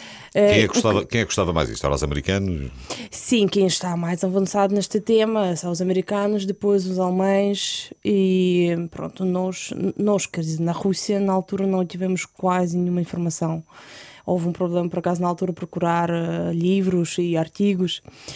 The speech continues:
Speaker 2: E, eh, curiosamente, esta professora depois, ela esteve connosco só um ano e ela saiu depois da faculdade,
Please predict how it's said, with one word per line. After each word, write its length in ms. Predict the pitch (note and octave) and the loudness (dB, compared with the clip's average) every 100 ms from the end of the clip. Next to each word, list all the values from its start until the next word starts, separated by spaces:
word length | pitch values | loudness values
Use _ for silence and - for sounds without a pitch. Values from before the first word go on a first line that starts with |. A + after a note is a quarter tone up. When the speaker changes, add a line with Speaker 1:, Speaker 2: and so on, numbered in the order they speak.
| - - - - - | -16 -18 -18 -18 -2
Speaker 2:
E, 440 | B3 C4 C4 C4 C4 | 4 6 6 6 6
eh, 280 | B3+ B3 - - | 6 4 0 0
curiosamente, 600 | C4 C4+ B3 C4 C4+ C4 | 4 6 6 6 6 6
esta 220 | A#3+ - | 2 0
professora 680 | A3 A3+ - G3 F#3+ F3+ E3+ | 0 0 0 2 4 4 2
depois, 640 | F3 E3+ G3 G3 G3 G3 | -2 -2 2 4 4 2
ela 260 | - G#3+ G#3+ | 0 2 2
esteve 440 | G3+ - A#3+ A#3+ | 2 0 2 2
connosco 520 | - A3+ A3 G3+ - - | 0 0 2 0 -2 -4
só 220 | G#3+ G3+ | -2 0
um 140 | A#3 B3 | 2 4
ano 420 | G3+ F#3+ G3 G3+ - | 4 2 2 -2 0
e 260 | G#3+ G#3 - | 2 2 2
ela 180 | G#3 G#3 | 0 0
saiu 340 | - G#3 G#3+ | 2 2 2
depois 280 | G3+ G#3 G3+ | 0 -2 -2
da 80 | G3+ | -4
faculdade, 580 | - - A3+ A#3 G3 | -6 -4 0 0 0